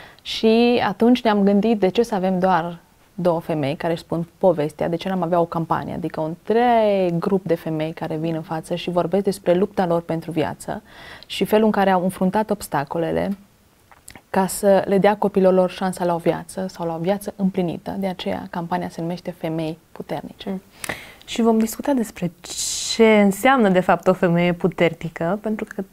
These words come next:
Speaker 2: cred că avem tot felul de mituri în mintea noastră, um, și o imagine cumva, um, presetată de, mai ales de ce ne spune social media. Uh, dar aveți un slogan interesant. Cine vrea să povestească despre sloganul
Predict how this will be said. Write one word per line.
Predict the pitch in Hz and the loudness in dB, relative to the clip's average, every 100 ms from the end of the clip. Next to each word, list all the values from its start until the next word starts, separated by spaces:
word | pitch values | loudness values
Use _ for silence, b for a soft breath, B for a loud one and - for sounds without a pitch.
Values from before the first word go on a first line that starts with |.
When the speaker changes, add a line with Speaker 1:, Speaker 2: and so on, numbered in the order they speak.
| _ - | _ -10
Speaker 2:
cred | 233 | -4
că | 220 | 0
avem | 196 196 | 2 2
tot | 190 180 | 0 -2
felul | 185 | 0
de | 170 | 2
mituri | 175 175 175 170 | 2 2 -2 -4
în | 170 | -2
mintea | 170 170 | -2 -4
noastră, | 165 165 170 190 226 B B B B B B | -6 -8 -8 -8 -8 B B B B B B
um, | 196 180 185 | -4 -2 -2
și | - | 0
o | |
imagine | 208 208 208 196 196 190 190 190 | 2 4 2 2 0 2 0 0
cumva, | 190 196 196 185 185 - 62 55 196 196 202 | 0 2 0 0 -2 -4 -6 -6 -6 -6 -4
um, | 202 B B B B B B B B B | -6 B B B B B B B B B
presetată | - 240 220 208 196 190 | -2 0 2 0 0 0
de, | 175 180 175 | -2 -2 0
mai | 185 | 0
ales | 185 185 | 0 0
de | |
ce | 180 185 | 0 0
ne | |
spune | 190 - 175 | 0 0 -2
social | - 185 185 | -2 -4 -2
media. | 175 175 175 190 208 B B B B B - | 0 0 0 -4 -8 B B B B B -8
Uh, | 196 196 185 180 185 196 - | -2 0 0 -2 -4 -6 -8
dar | 190 214 220 | 0 4 4
aveți | 214 294 302 | 4 2 0
un | |
slogan | 277 233 196 220 202 | 2 2 4 4 4
interesant. | 160 - 151 - 147 | 0 -4 -8 -6 -6
Cine | - 233 | -6 -4
vrea | 208 175 | -4 -4
să | 170 | -6
povestească | 160 156 147 156 147 | -6 -8 -10 -10 -10
despre | 147 - 160 | -10 -10 -10
sloganul | - 160 160 170 165 151 143 139 | -6 -4 -2 0 0 -2 -6 -8